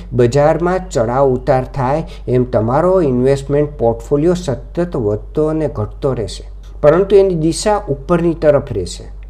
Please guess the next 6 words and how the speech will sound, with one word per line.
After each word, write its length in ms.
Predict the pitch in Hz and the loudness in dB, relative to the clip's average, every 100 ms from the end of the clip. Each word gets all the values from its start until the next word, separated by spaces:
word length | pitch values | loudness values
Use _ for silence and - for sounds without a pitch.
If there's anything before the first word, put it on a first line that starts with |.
| - - - - - - | -16 -16 -16 -16 -12 -4
એટલે 180 | 143 139 | 0 0
કોઈ 300 | 139 156 196 | 4 8 8
પણ 460 | 202 226 220 165 | 8 6 6 4
ડર 300 | 135 139 170 | 6 8 8
રાખ્યા 520 | 165 131 117 120 - 175 | 4 2 2 0 -2 -2
વિના 380 | 147 120 95 | 0 -2 -4